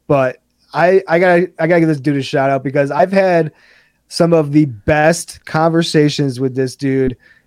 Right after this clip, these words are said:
in D Ms about topics that we do not agree on. And we have both come at it and, like, respect each other so much. And, like,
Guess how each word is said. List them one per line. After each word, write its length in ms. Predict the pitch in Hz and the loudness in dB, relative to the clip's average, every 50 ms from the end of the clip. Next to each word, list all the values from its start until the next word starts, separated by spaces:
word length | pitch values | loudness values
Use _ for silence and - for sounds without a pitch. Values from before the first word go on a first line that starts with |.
| _ _ _ _ _ | _ _ _ _ _
in 240 | - 151 151 151 135 | -2 -2 -2 -2 0
D 200 | 131 160 165 156 | 0 0 2 2
Ms 280 | 147 147 143 143 135 | 2 2 2 0 0
about 320 | 147 143 131 147 143 139 135 | -2 -2 0 0 0 0 -2
topics 520 | - 151 143 135 139 - - 147 135 - - | -2 0 0 0 0 0 -2 -2 -2 -2 -2
that 220 | - 147 139 131 | 0 0 0 2
we 220 | 139 147 151 127 113 - _ _ _ _ _ _ _ _ _ _ | 0 0 0 -2 -6 -12 _ _ _ _ _ _ _ _ _ _
do 240 | - 170 180 196 202 | 2 4 4 6 4
not 260 | 196 190 180 175 170 | 4 4 4 4 2
agree 420 | 165 151 127 135 143 143 139 131 120 | 2 0 0 -2 -2 0 0 -2 -4
on. 380 | 113 110 107 107 107 104 104 - _ _ _ _ _ _ _ _ _ _ _ _ | -6 -8 -10 -12 -14 -18 -20 -20 _ _ _ _ _ _ _ _ _ _ _ _
And 320 | 151 151 156 156 156 156 147 | -2 0 2 2 2 2 2
we 140 | 170 175 | 2 2
have 180 | 175 165 147 117 | 2 2 0 0
both 300 | 156 160 160 165 165 - | 0 2 2 0 0 -2
come 240 | - 180 160 160 160 | -2 -2 0 2 4
at 160 | 160 156 156 | 4 4 4
it 100 | 165 151 | 2 0
and, 120 | 156 151 151 | 0 0 0
like, 240 | 147 139 135 131 131 | 0 0 -2 -4 -4
respect 460 | 131 135 131 - - 185 180 180 165 | -6 -8 -8 -2 0 0 0 0 0
each 160 | 190 160 - | -2 0 0
other 180 | 185 165 156 151 | 0 0 0 -2
so 240 | - - 190 190 | 0 0 2 2
much. 340 | 180 180 175 170 165 165 170 | 2 2 2 2 2 2 0
And, 140 | 165 147 151 | -4 -2 0
like, 160 | 147 143 131 | 0 0 -2